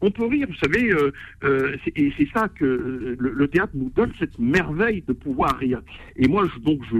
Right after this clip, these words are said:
joue devant, euh, des lycéens, des collégiens, euh, intergénérationnels, de partout, dans toute la France, et ce que je vois, c'est qu'il y a une immense envie de connaissance. Et, et moi, je, c'est, c'est ça qui m'émerveille et c'est ça qui me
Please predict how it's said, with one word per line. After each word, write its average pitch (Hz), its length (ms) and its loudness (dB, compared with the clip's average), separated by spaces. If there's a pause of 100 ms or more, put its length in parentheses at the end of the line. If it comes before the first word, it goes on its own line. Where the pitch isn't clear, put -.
(120)
joue 196 160 0
devant, 131 520 2
euh, 104 160 0
des 107 140 0
lycéens, 151 760 -2
des 113 140 0
collégiens, 160 760 0 (360)
euh, 120 720 0
intergénérationnels, 147 1080 -2
de 123 60 -10
partout, 233 460 -6
dans 120 100 -2
toute - 220 -6
la 117 100 0
France, 277 320 0 (540)
et 175 80 4
ce - 120 -4
que 160 160 4
je 127 120 0
vois, 131 420 2
c'est 160 80 -2
qu'il - 180 -2
y 123 40 2
a - 20 0
une 123 140 0
immense 160 400 0 (100)
envie 135 320 0
de 156 80 0
connaissance. 120 640 0 (580)
Et, 147 600 4
et 117 100 -2
moi, 139 260 0
je, 175 320 0
c'est, - 100 -4 (100)
c'est - 180 -4
ça 277 140 2
qui - 180 -12
m'émerveille 123 760 0
et - 120 -2
c'est 120 140 -4
ça 180 140 0
qui 135 180 -8
me 120 320 0